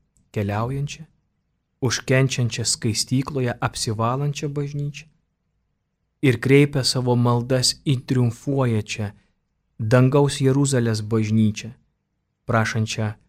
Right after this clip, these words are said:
palaimos, išminties, užtarimo ir žvelgdami į juos kaip į savo siekiamybę.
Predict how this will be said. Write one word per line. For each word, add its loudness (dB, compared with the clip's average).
palaimos, -4
išminties, -4
užtarimo -4
ir 2
žvelgdami 2
į 4
juos 0
kaip -2
į -2
savo 0
siekiamybę. 0